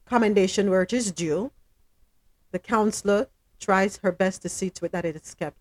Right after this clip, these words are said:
clean. I will say that. I have seen, and I, I'll give you another joke. There's a garbage, there's a skip right there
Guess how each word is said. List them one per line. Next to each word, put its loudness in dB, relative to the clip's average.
clean. -8
I 0
will 2
say -2
that. -8
I 12
have 12
seen, 2
and 2
I, 6
I'll 4
give 4
you 4
another 6
joke. 4
There's 12
a 12
garbage, 10
there's 8
a 6
skip 4
right 10
there 8